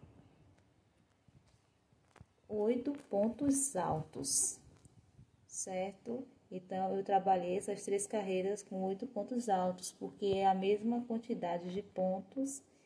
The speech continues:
que eu tenho nesta parte de cima do ombro, tá bom? Então,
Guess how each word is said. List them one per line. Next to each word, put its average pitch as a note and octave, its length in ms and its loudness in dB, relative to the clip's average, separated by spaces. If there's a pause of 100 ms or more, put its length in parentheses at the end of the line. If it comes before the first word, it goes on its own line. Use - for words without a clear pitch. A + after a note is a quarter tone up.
(240)
que - 80 -4
eu G#3+ 100 4
tenho F#3+ 640 -2 (340)
nesta F#3+ 360 -2
parte F#3 400 -4
de G3+ 100 -8
cima G3 340 -4
do A3+ 220 2
ombro, D#3 480 0 (1700)
tá F#3+ 80 -20
bom? G3 280 -4 (200)
Então, G#3 720 2